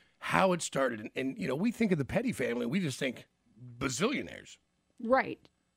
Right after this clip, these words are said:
Speaker 1: Dude,
Speaker 2: Champions.
Speaker 1: oh, dude, when he was a kid, dude, they, that was barely holding on. That was three thousand dollar wins, you know, his father,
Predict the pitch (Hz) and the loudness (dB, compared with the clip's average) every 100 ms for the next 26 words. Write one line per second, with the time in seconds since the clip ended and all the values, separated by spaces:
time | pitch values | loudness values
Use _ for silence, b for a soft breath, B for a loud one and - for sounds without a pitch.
0 | _ - 247 233 185 175 - 202 269 240 | _ 4 6 8 4 -2 -4 -2 2 4
1 | 202 320 196 - 269 262 180 262 214 285 | 4 4 2 0 -2 -2 -2 0 0 -4
2 | 202 151 156 190 285 139 131 196 220 220 | -6 -14 -8 -4 0 -2 2 4 4 2
3 | 185 233 220 226 294 226 - - - 269 | 2 4 4 2 0 -2 -8 -2 2 2
4 | - b b - 214 247 240 247 214 214 | 0 b b -2 2 2 2 2 4 4
5 | 214 220 202 262 220 120 - - 151 147 | 4 4 2 2 0 -2 -8 -2 -2 2
6 | 220 254 - 71 73 | 0 0 -6 -10 -14